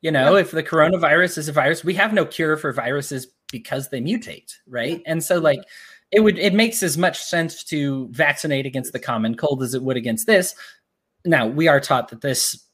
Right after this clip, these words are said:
Speaker 1: morphs less quickly than the common cold, which is
Speaker 2: Right.
Speaker 1: why
Speaker 2: But
Speaker 1: you, you actually can be immunized against a common cold for one, or I guess I'll say vaccinated against a common cold, but that common cold, by the time it comes back around to you,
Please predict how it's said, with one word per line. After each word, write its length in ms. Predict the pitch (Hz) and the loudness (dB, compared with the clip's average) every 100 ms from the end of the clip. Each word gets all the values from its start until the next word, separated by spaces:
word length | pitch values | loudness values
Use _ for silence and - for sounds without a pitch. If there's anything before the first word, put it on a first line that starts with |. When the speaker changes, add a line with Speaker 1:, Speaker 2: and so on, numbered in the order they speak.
| 147 | -2
Speaker 1:
morphs 520 | 143 151 131 - - | 4 6 6 2 -4
less 420 | 123 127 - - | -2 -2 -2 -6
quickly 500 | - 123 113 117 107 | -6 -8 -8 -8 -6
than 160 | 110 110 | -6 -6
the 80 | 110 | -6
common 360 | 107 101 101 | -8 -10 -12
cold, 300 | - 107 101 | -12 -10 -8
which 160 | 110 156 | -8 -6
is 100 | 143 | -2
Speaker 2:
Right. 180 | 151 120 | -2 -2
Speaker 1:
why 360 | 104 104 110 110 | -6 -6 -8 -6
Speaker 2:
But 200 | 165 165 - | -2 -2 2
Speaker 1:
you, 140 | 180 | 2
you 220 | 240 185 330 | 4 6 4
actually 300 | 320 262 196 | 4 -2 -2
can 320 | 277 294 247 | 4 6 6
be 160 | 220 | 2
immunized 600 | 180 190 196 180 175 165 | 0 -2 0 2 2 0
against 460 | 151 143 143 - - _ _ - | -4 -4 -4 -6 -16 _ _ -4
a 160 | 170 | -4
common 420 | 170 208 214 196 | 2 4 4 2
cold 580 | 180 208 170 156 151 151 - _ _ _ _ _ | -2 0 2 2 0 -2 -10 _ _ _ _ _
for 260 | - 180 143 | -6 2 2
one, 720 | 135 170 170 165 160 151 139 - - | 4 4 4 2 0 -4 -6 -8 0
or 80 | 151 | 0
I 40 | |
guess 180 | 143 147 | 2 0
I'll 140 | 147 | -2
say 160 | 147 143 | 0 -2
vaccinated 720 | 123 147 147 - 127 113 110 160 | 0 0 0 -2 -4 -4 -6 -6
against 300 | 156 160 - - | -4 -4 -4 -2
a 220 | 185 190 | 0 0
common 400 | - 175 156 139 | 0 2 2 0
cold, 380 | - 156 139 127 | 2 4 4 2
but 100 | 143 | 2
that 180 | 165 | 2
common 280 | 165 156 143 | 2 0 0
cold, 200 | 139 143 | 0 0
by 140 | 131 127 | 2 0
the 80 | |
time 180 | 127 151 | 0 -2
it 60 | 143 | 0
comes 220 | 135 123 | -4 -2
back 240 | 139 123 | -2 0
around 260 | 131 131 131 | -2 0 0
to 60 | 120 | -2
you, 200 | 113 | -4